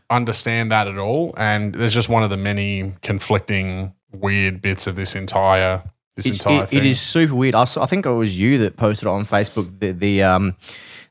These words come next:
Speaker 2: the death rate has fallen to zero point zero one five in
Speaker 1: Yeah.
Speaker 2: Australia.
Speaker 1: Yeah.
Speaker 2: Now, um, well, it's a bit inflammatory to say, but, like, isn't that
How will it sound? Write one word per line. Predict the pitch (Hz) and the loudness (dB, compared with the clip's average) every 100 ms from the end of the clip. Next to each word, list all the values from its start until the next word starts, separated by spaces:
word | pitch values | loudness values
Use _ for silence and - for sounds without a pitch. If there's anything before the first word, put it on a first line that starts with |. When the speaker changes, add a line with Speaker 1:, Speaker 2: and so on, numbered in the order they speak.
| _ | _
Speaker 2:
the | 117 113 110 104 104 104 90 _ | 2 4 4 4 2 -2 -6 _
death | 117 120 | -4 -2
rate | 127 113 95 | 0 0 2
has | 104 98 | -2 -6
fallen | - 104 104 | -4 -2 0
to | 107 | 0
zero | 101 101 101 | 2 4 4
point | 98 104 95 | 2 0 2
zero | 98 98 95 | 2 4 4
one | 92 87 | 4 0
five | 87 87 98 - - - - | 0 0 0 -2 -8 -16 -8
in | - | -2
Speaker 1:
Yeah. | 110 | 0
Speaker 2:
Australia. | 95 80 - - _ _ | 0 -2 -4 -12 _ _
Speaker 1:
Yeah. | 117 - _ | -4 -4 _
Speaker 2:
Now, | - 101 101 98 95 95 95 123 _ _ - | -8 -2 0 2 2 0 -2 -10 _ _ -2
um, | 101 98 95 98 - - - - | 0 2 0 -2 -4 -8 -10 -4
well, | 127 | -2
it's | 113 | -2
a | 104 | -2
bit | 104 | -4
inflammatory | 101 - 120 120 101 - 92 | -4 -2 0 0 -2 -4 -4
to | 92 | -4
say, | - 127 98 | 0 2 2
but, | 80 80 _ _ _ _ - | 0 -6 _ _ _ _ -10
like, | 87 80 | -10 -6
isn't | 131 190 | -4 -2
that | 139 | -2